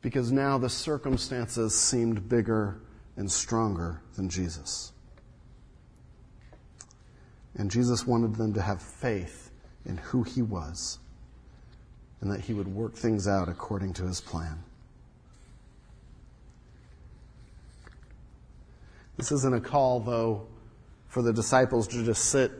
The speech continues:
and wait as water fills the boat and the waves come over. It was a call to act in faith,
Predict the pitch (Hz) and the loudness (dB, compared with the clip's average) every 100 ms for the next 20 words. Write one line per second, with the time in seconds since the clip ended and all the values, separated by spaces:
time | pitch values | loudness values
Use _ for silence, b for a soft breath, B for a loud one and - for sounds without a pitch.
0 | - - - - - - - - - - | -18 -20 -20 -20 -20 -20 -20 -20 -20 -8
1 | 107 104 127 131 120 104 110 117 117 - | -2 2 4 4 0 2 4 4 4 2
2 | 123 117 110 110 - - - - - - | 0 0 -2 -2 -4 -18 -20 -20 -20 -20
3 | - - - - - - - B B B | -20 -20 -20 -20 -20 -20 -20 B B B
4 | B 107 107 117 120 - 120 107 101 101 | B -8 0 2 2 0 -4 -4 -6 -8
5 | 92 - - - - - - - - - | -12 -18 -20 -20 -20 -20 -20 -20 -20 -20
6 | - - b b b b b b - - | -20 -20 b b b b b b -16 -2
7 | 123 117 113 - 135 127 127 - 120 110 | -2 0 -4 -2 0 2 0 -2 -4 -4
8 | - - 143 156 - - - - - - | -2 4 4 4 -2 -12 -14 -20 -20 -20
9 | - - - - - 104 101 - - 90 | -20 -20 -20 -20 -12 -6 -6 -6 -4 -4
10 | 80 - - | -6 -12 -18